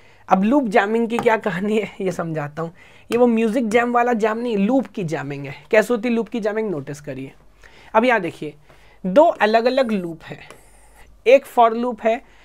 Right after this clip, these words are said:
अ, नेस्टेड दो for लूप है, जो एक मैट्रिक्स है अजीब सी, <laughs> टू डायमेंशनल मैट्रिक्स है, एक्स आई कॉमा जे,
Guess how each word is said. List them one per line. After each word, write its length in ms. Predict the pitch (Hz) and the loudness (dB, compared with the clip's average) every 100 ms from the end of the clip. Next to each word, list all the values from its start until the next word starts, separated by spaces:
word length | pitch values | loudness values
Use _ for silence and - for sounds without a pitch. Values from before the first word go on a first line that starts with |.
| _ - - | _ -14 -4
अ, 80 | 190 | 2
नेस्टेड 420 | 220 220 - 269 | 2 2 0 4
दो 160 | 226 226 | 4 4
for 180 | 226 | 2
लूप 280 | 208 202 196 202 | 0 0 -2 -4
है, 400 | 220 - - - - | -8 -10 -20 -16 -6
जो 280 | 190 214 214 | 0 2 2
एक 260 | - 220 | 2 0
मैट्रिक्स 640 | 214 202 190 - 247 - - - - | 0 -2 -2 2 2 2 -16 -18 -16
है 200 | - 185 | -6 -4
अजीब 340 | 170 180 180 170 | -2 -2 -2 -6
सी, 280 | - 247 - _ - _ - 233 | -8 -14 -16 _ -20 _ -2 0
<laughs> 580 | 175 175 - - - | 2 0 -6 -20 -6
टू 120 | 247 254 | 0 2
डायमेंशनल 460 | 214 208 208 240 | 2 2 -4 -4
मैट्रिक्स 480 | 214 185 175 190 - | -4 -6 -4 -6 -4
है, 120 | 247 - | -4 -2
एक्स 240 | 196 - - | -4 -4 -4
आई 220 | 160 202 | -2 -2
कॉमा 300 | 208 202 196 | -2 -2 -2
जे, 340 | 180 151 175 | -4 -6 -10